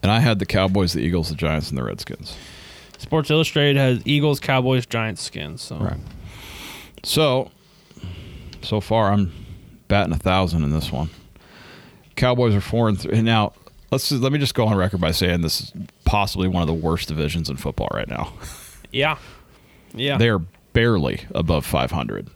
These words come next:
Speaker 1: Okay. So the Cowboys are four and three. Okay.
Speaker 2: Yeah.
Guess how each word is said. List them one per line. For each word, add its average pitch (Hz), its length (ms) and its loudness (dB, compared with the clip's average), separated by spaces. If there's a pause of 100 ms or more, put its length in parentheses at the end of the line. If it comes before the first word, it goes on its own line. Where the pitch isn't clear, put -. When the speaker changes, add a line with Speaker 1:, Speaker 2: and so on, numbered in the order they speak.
(440)
Speaker 1:
Okay. 78 340 -2 (460)
So - 160 -4
the 95 40 0
Cowboys 147 380 4
are 101 100 2
four 101 380 2
and 80 160 2
three. 62 440 -2 (420)
Okay. 87 420 -2
Speaker 2:
Yeah. 120 320 -2